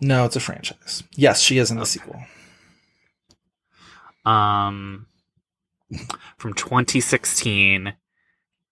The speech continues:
Speaker 2: It's not the sequel, it's the original.
Speaker 1: It won an Oscar.
Speaker 2: For twenty sixteen.
Speaker 1: Yes.
Speaker 2: Uh, uh.
Speaker 1: Yeah, you got it.
Speaker 2: Uh.
Speaker 1: You got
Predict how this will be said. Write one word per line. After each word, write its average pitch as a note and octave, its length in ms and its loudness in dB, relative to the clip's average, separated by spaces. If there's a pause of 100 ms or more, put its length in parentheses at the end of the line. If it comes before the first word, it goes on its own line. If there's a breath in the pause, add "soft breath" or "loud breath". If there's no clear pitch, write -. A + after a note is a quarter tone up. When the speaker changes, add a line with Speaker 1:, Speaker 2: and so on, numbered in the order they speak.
(320)
Speaker 2:
It's C3 200 0
not A#2+ 260 4
the A2+ 60 -2
sequel, G2+ 540 -4
it's - 140 -8
the G#2 100 -4
original. F#2 760 -8
Speaker 1:
It - 360 2
won C#3+ 280 2
an F3+ 120 4
Oscar. A#2 500 2 (3000)
Speaker 2:
For - 160 -8
twenty A2 340 -6
sixteen. F2+ 720 -8 (340)
Speaker 1:
Yes. - 340 -8 (2500 soft breath)
Speaker 2:
Uh, B2 240 4 (120)
uh. G#2+ 720 0 (320)
Speaker 1:
Yeah, B2+ 240 -2 (320)
you C3+ 100 -8
got - 160 -2
it. F3 60 6
Speaker 2:
Uh. D3 440 6
Speaker 1:
You C3 60 4
got - 180 0